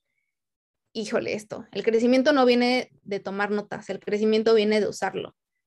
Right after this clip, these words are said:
No sé cuántas veces has ido a seminarios, has ido a charlas y has tomado un montón de fotos y un montón de screenshots y un montón de notas, ¿no? ¿Y cuánto de lo que has aprendido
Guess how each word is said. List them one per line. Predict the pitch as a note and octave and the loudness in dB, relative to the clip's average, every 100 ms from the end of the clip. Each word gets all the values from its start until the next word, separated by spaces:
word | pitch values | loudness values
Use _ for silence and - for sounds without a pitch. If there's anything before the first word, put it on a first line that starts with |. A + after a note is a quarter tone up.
| _ _ _ _ _ _ | _ _ _ _ _ _
No | A#3+ | 2
sé | B3 D4+ | 2 4
cuántas | B3+ A#3+ A3+ | 4 4 4
veces | A3 A3+ A3+ | 6 4 2
has | G#3 G#3+ | -2 -2
ido | G#3 G#3 G#3 - | 0 0 -2 -4
a | G3 | -10
seminarios, | G3 F#3+ G3 G#3 G3+ G3+ G#3 | -8 -6 0 0 2 2 0
has | - G3+ G#3 | -6 -6 -4
ido | G3 G3 | -2 0
a | F3+ | -2
charlas | F3 - G3+ G3+ A3 - | -6 -8 -2 -2 -2 -4
y | G#3 | -6
has | |
tomado | G#3 G#3 G#3+ | -4 -4 -4
un | A3 | -4
montón | A3 A3 E4 | -4 -2 0
de | A#4+ | -2
fotos | - D4+ C#4 | 0 -2 0
y | C4+ | -2
un | B3+ | -2
montón | B3 B3 - B3+ C4+ | -2 -4 -4 -8 -4
de | A#3+ A3+ | -4 -6
screenshots | - _ - _ A3 C4 C4 A3 | -12 _ -20 _ -4 -2 -2 -4
y | G3+ | -4
un | A3+ | -2
montón | A#3 A#3 A3 B3 | -2 -2 -2 -2
de | A3+ G#3 G3 - _ _ | -2 -2 -6 -10 _ _
notas, | G#3+ G#3+ G3+ | -4 -2 -4
¿no? | A3 B3 - _ _ _ | -2 -4 -8 _ _ _
¿Y | A3 - | -10 -2
cuánto | - D4 D4 - E4 A#4 - _ | 2 2 0 0 -2 -2 -12 _
de | G3 G3 | -2 0
lo | F#3+ F#3 | -2 -2
que | G3+ | 0
has | G3+ G#3+ | 0 -2
aprendido | A3+ A3 F#3 F#3 G3 G#3+ G#3+ B3 | -8 -6 -6 -6 -4 0 0 -2